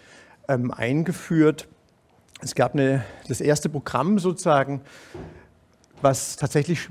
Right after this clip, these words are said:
natürliche Sprache verarbeitet hat, wird, wurde von Josef Weizenbaum entwickelt,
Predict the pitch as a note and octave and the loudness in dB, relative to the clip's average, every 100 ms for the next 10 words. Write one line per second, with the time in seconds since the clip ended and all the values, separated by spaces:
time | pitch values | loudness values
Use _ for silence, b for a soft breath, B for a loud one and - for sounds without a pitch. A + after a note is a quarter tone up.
0 | F3+ C#3 - F3 F3 - C3 A#2+ F#3 G#3+ | -4 -2 2 0 0 -2 2 2 2 0
1 | E3+ D#3+ D#3+ D#3 D3 C#3+ C3+ C#3 B2+ B2 | 0 2 4 2 0 0 -2 0 -4 -4
2 | - C3 C3 - B2+ C3 C3 A2+ - B | -4 -4 -2 -4 -2 -2 -2 -4 -6 B
3 | B B A2+ C#3+ - G#3+ E3 D3 C#3+ D#3 | B B 0 0 0 0 4 4 4 2
4 | D3+ D#3+ C3 - D3 G3+ G3 G3 | -2 -2 -6 -2 2 6 4 4